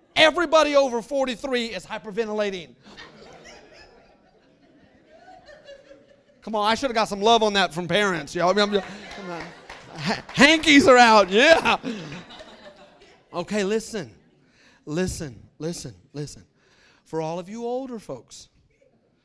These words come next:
you got a little experience. Come on, you, you got a little something.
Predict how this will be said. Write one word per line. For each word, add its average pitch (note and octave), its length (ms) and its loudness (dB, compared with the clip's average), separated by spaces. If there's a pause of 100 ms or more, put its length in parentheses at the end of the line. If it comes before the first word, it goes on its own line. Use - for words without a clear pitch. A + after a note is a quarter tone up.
(280)
you D3 80 -16
got D#3 160 -8
a - 20 -10
little E3 220 -10
experience. F#3 1000 -16 (720)
Come D3+ 140 -16
on, D#3 180 -14
you, C#3+ 220 -20
you E3 160 -20
got D#3+ 220 -16
a - 20 -16
little E3+ 160 -16
something. A#2 380 -20